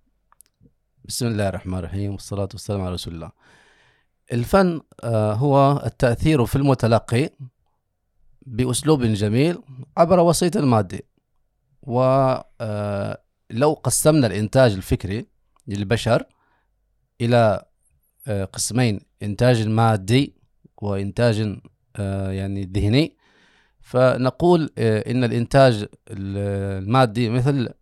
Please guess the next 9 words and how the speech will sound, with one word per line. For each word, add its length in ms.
العمران 1000
ومثل 1400
عمران 460
و، 120
آه، 1300
آه، 400
الزراعة 520
والصناعة 500
والتجارة، 580